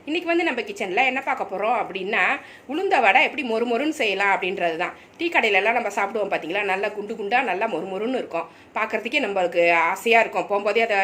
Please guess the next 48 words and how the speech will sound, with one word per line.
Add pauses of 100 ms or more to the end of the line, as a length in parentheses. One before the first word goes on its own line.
எடுத்து
சாப்பிடலாமான்னுட்டு. (360)
கண்டிப்பா
அதை
நம்ம
வாங்கி
சாப்பிடாம
போயிருக்கவே (100)
மாட்டோம். (220)
அதை
தான்
இப்ப
நம்ம
வீட்ல (180)
ட்ரை (100)
பண்ணியிருக்கேன்,
ரொம்ப
நல்லா
வந்திருக்கு. (240)
அதை
தான்
உங்களோட
ஷேர்
பண்ணிக்க
வந்திருக்கேன். (220)
அது (100)
வாங்க,
அது
எப்படி
செய்யலாம்னு
பார்க்கலாம்.
அதுக்கு
முன்னாடி
நம்ம (100)
சேனலை
சப்ஸ்கிரைப்
பண்ணி
வச்சுக்கோங்க, (340)
கூடவே
இருக்கிற (100)
பெல்
ஐக்கானையும்
பிரஸ்
பண்ணி
வச்சுக்கோங்க. (320)
Thank
you
ஃப்ரெண்ட்ஸ்.